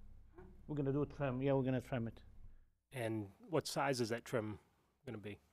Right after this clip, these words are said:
Speaker 1: I don't know what size exactly. We just, we already have a white trim on the side. We're gonna move this one. We're gonna put a black trim.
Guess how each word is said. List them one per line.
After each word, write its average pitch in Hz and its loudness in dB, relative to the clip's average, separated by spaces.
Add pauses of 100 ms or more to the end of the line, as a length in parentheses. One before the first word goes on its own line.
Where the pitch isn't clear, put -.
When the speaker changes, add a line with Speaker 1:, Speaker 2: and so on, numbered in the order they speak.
(920)
Speaker 1:
I 160 2
don't 156 4
know 147 6
what 131 6
size 131 10
exactly. 110 10
We 107 6
just, 117 6
we 143 12
already 151 12
have 147 12
a 147 12
white 147 12
trim 147 8
on 139 10
the 127 10
side. 156 12
We're 123 2
gonna 127 12
move 143 8
this 135 8
one. 151 10
We're 139 10
gonna 127 12
put 143 10
a 135 12
black 127 12
trim. 107 6